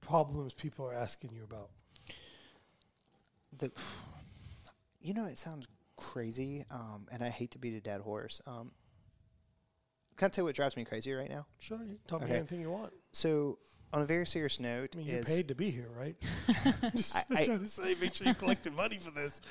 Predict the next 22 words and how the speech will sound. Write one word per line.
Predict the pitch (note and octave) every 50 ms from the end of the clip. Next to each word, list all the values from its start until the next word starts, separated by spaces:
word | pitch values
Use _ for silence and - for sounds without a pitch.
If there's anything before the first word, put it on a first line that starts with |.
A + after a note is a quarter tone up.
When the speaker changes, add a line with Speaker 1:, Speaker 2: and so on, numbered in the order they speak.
| - - -
Speaker 2:
I, | D3+ D3+
Speaker 1:
commercial | - G3+ F3+ F3 F3+ F#3+ G3+ F#3 - - D#3
for | C#3 - E3+ C#3+
Chuck | - - F3 D#3+ - -
McKee. | D#3 C#3+ B2+ - - G#3 B3+ A3+ - C#3 B2
Speaker 2:
<laughs> | -
I, | - D#3+ D3+ - -
I | E3 D3+
think | - - F#3 F#3+ G#3
the | - F#3
biggest | D#3 C#3+ C#3 C3 D#3 - -
thing, | - B2+ C3 C#3 - -
honestly, | - A2 G2+ A2+ B2+ - - F#3 F#3+ G#3+ G#3+ - - _ _ _ _ _ _ _
and, | - C3 B2 B2 A2+ - - - _ _ - - - - _ _ - - _ _ _ _ _ -
and | C3 B2 - B2 C3+ D3
we've | D3 D3 C3+ -
probably | - D#3 D#3 D#3+
done | D#3 D#3+ D3 C#3
a | B2+
really | A#2+ A#2+ B2 A#2+ B2 B2 A#2+
good | B2+ A#2+
job | A#2 B2 A#2 A#2 B2 C#3 D3 D3+